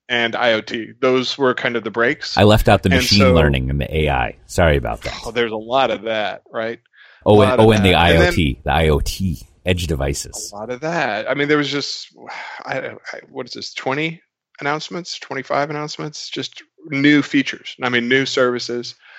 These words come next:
Speaker 1: Um, and I think one of the, I mean, obviously, each of these is who knows what they're gonna turn into, but there was one just called Media Services. And if you dig down into that, it's a whole YouTube platform. You know,
Speaker 2: <laughs>
Speaker 1: import of
Speaker 2: Right.
Speaker 1: video,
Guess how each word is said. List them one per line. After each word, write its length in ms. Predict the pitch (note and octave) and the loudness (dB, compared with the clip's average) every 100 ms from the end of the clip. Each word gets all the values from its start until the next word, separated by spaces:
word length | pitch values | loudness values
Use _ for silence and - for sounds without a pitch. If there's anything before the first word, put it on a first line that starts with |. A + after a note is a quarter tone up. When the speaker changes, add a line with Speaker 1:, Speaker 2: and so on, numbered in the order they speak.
| - - - | -20 -20 -4
Speaker 1:
Um, 420 | C#3 C3 B2 A#2 A2+ - | 0 2 2 0 -8 -4
and 120 | C#3 | 0
I 200 | C3+ B2+ | 2 0
think 200 | - - | -4 -6
one 120 | D3+ | -4
of 80 | C#3+ | -2
the, 280 | B2 A2+ G#2+ _ - _ _ _ _ _ _ _ _ _ | -2 -4 -8 _ -20 _ _ _ _ _ _ _ _ _
I 60 | C3 | -6
mean, 180 | B2+ B2+ | -2 2
obviously, 600 | C#3 D3 - B2 A#2+ - D#3+ | 2 0 -2 -4 -4 -10 -6
each 200 | D3+ - | -4 -2
of 80 | |
these 240 | B2+ B2 A2+ | -2 -2 -4
is 200 | A2 - | -8 -8
who 220 | C3+ C#3 | -6 -2
knows 260 | B2+ B2 A#2+ | 0 0 -2
what 200 | A#2 A#2 | -4 -2
they're 100 | A2+ | -4
gonna 300 | A2 G#2+ G#2 | -4 -4 -4
turn 160 | A2 | -6
into, 380 | A#2 - G3+ G#3+ _ - - _ _ | -6 -8 -8 -8 _ -20 -20 _ _
but 140 | C#3 | 0
there 100 | D3+ | 2
was 200 | C#3+ B2+ D#3 | 2 0 0
one 180 | D#3+ | 0
just 160 | D3+ - | -2 -4
called 220 | B2+ A2+ - _ | -2 -2 -6 _
Media 420 | A#2+ B2 B2 B2 | -8 -6 -4 -4
Services. 680 | A2+ - A#2 C#3+ F3+ F#3 - - _ _ _ _ - | -4 -2 -2 -4 -6 -8 -10 -16 _ _ _ _ -2
And 100 | C#3+ | 0
if 160 | C3+ | 0
you 80 | C#3+ | -4
dig 240 | B2+ D#3 C3+ | -2 -2 0
down 260 | A#2+ C#3 | 0 0
into 200 | C#3 A2 | -2 -4
that, 260 | G#2+ G#2+ - - | -4 -4 -6 -10
it's 200 | B2 A#2+ | -6 -6
a 60 | |
whole 300 | - C3+ C3+ | -4 -2 -2
YouTube 400 | A#2+ A#2 - A2 | -2 -6 -8 -10
platform. 460 | - G2+ - - - _ _ _ _ _ _ _ - | -8 -10 -10 -18 -20 _ _ _ _ _ _ _ 0
You 100 | B2+ | 2
know, 220 | A2+ - | 0 -2
Speaker 2:
<laughs> 40 | - | -2
Speaker 1:
import 420 | D#3+ D#3 D#3 D3 | 0 2 2 2
of 120 | C3+ | 0
Speaker 2:
Right. 140 | D3+ D3 | -2 0
Speaker 1:
video, 460 | C3+ C3+ C3+ C3 | 2 2 2 0